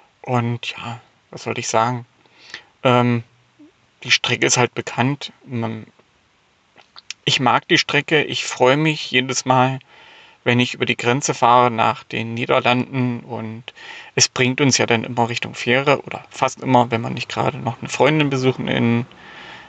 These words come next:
in der Gegend um Rotterdam. Ja, und so sind wir dann kurz nach acht, also das sind dann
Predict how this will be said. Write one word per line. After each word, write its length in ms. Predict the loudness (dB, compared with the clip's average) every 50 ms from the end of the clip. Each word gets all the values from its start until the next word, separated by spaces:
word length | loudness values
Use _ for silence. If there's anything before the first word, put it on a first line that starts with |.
| -18 -10 -4
in 80 | 0 0
der 100 | 0 0
Gegend 320 | 0 0 -2 0 0 0
um 240 | 0 0 0 -2 -4
Rotterdam. 640 | -4 -2 -2 0 0 0 2 2 0 0 0 -4 -8 _ _ _ _ _ _ -20 _ _ _ _ _ -20 _ -20 _ -4
Ja, 400 | 0 2 2 2 2 0 -2 -8 -10
und 140 | -14 -12 -6
so 140 | -2 0 0
sind 240 | 2 2 0 0 0
wir 80 | 0
dann 380 | 2 2 2 2 2 0 -2 -4 -8 _ _ _ _ _ _ -10
kurz 460 | -2 0 0 0 0 -2 -4 -4 -6 -10 -18 _ -2
nach 240 | -2 -2 -2 0 0
acht, 480 | 0 0 0 -4 -10 -10 -10 -10 -10 -12 _ _ _ 0
also 240 | 0 2 2 2 -2
das 160 | -2 -6 -4
sind 180 | -4 -2 2 2
dann 280 | 2 2 2 -2 -8